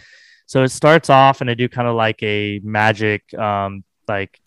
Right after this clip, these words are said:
trick where, like, a guy's laying in the bed, and then he, like, puts a cover over him, and then it's, bam, it's a chick. And they're like, "Holy shit, like, that's crazy." Well, it starts, and all of a sudden, uh, there's, like, a fire thing, and it kinda, like,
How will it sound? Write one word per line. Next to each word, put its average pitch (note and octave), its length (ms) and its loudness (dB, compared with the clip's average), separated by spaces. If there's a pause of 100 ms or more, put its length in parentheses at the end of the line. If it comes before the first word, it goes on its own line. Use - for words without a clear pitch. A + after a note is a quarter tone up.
(140)
trick - 380 -2
where, G#2+ 100 -2
like, G2+ 280 -2
a G#2+ 60 -12
guy's G#2+ 300 0
laying G#2+ 220 -4
in G#2 100 -8
the G2+ 80 -6
bed, G2+ 420 0
and G2 120 -4
then G2+ 260 -6 (380)
he, A#2 80 -6
like, G#2 220 -2
puts A2 160 -2
a G#2 40 -2
cover G2+ 380 -2
over G2 180 -2
him, G2+ 260 -4
and G2+ 60 -6
then G2+ 120 -4
it's, G#2+ 180 -8
bam, G#2+ 280 -8
it's - 120 -20
a G#2+ 40 -18
chick. - 400 -10 (280)
And A2+ 80 -12
they're G#2+ 80 -8
like, G2+ 200 -6
"Holy D#3 260 -2
shit, D#3+ 320 -8
like, D3 120 -4
that's D3 140 -10
crazy." C#3+ 520 -4 (580)
Well, C#3 340 6 (140)
it C3+ 80 -2
starts, D3 580 2 (100)
and C3 120 0
all C#3 100 6
of D3 60 6
a D3 40 4
sudden, C3 580 0 (460)
uh, A2 460 2 (320)
there's, B2+ 140 -2
like, A#2+ 120 2
a A2 60 -4
fire A#2 320 2
thing, B2+ 200 -2
and A#2 60 -4
it G#2+ 60 -10
kinda, A2+ 220 -6
like, G2+ 260 -4